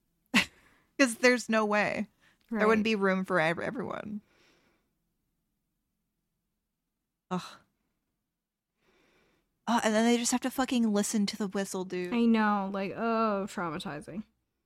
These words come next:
Speaker 1: Ugh.
Speaker 2: I think she's the only one that's based off a real person.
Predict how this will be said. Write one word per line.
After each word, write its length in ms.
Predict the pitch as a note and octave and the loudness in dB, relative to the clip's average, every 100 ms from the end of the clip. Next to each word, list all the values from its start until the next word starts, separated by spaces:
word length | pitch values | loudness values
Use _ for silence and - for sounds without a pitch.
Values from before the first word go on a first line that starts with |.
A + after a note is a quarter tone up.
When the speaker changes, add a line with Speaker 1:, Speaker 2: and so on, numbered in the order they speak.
| _ _ _ _ _ _ _ _ _ _ _ _ _ _ - | _ _ _ _ _ _ _ _ _ _ _ _ _ _ -4
Speaker 1:
Ugh. 160 | G#3+ - - - _ _ _ _ _ _ _ _ _ _ _ _ _ _ _ _ _ _ _ _ _ _ _ _ _ _ C4+ | -4 -4 -10 -18 _ _ _ _ _ _ _ _ _ _ _ _ _ _ _ _ _ _ _ _ _ _ _ _ _ _ -2
Speaker 2:
I 60 | |
think 200 | B3+ F4+ | 4 4
she's 240 | - G#4 G4+ | 4 -2 2
the 100 | C#4+ | 2
only 300 | B3 C4 C4 | 4 4 4
one 220 | A3 B3 | 4 4
that's 180 | A3 F#3 | 2 0
based 320 | - G3+ G#3+ | -2 0 2
off 160 | G#3+ G3 | 0 0
a 80 | |
real 240 | F#3 F#3 F#3+ | -2 -2 -4
person. 640 | - F3 G3 - - | -6 -8 -8 -12 -18